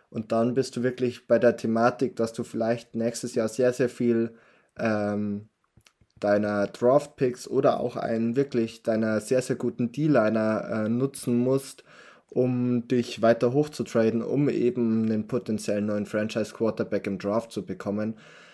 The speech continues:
Also wirklich ein sehr, sehr zweischneidiges Schwert bei den, äh, Commanders und ich würde aber trotzdem sagen,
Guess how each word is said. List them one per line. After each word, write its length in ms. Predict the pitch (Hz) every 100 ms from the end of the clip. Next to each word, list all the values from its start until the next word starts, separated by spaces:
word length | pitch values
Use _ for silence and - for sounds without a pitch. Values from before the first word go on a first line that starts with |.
| - _ _ _ _ _
Also 1000 | - 113 107 117 113 113 113 113 110 - _ _ _ _ _ _ _ _ _ _ _ -
wirklich 340 | 143 151 143
ein 100 | 131
sehr, 200 | 120 139
sehr 580 | 135 127 120 117 117 -
zweischneidiges 880 | - - 120 120 120 123 117 113 107
Schwert 380 | - 117 113 -
bei 160 | 107
den, 260 | 104 104 104
äh, 260 | - 107 104
Commanders 720 | 117 107 101 110 113 113 -
und 580 | - - 110 110 104 -
ich 220 | - -
würde 160 | 120 107
aber 160 | 104 101
trotzdem 380 | 107 - 107
sagen, 500 | 101 101 101 104 104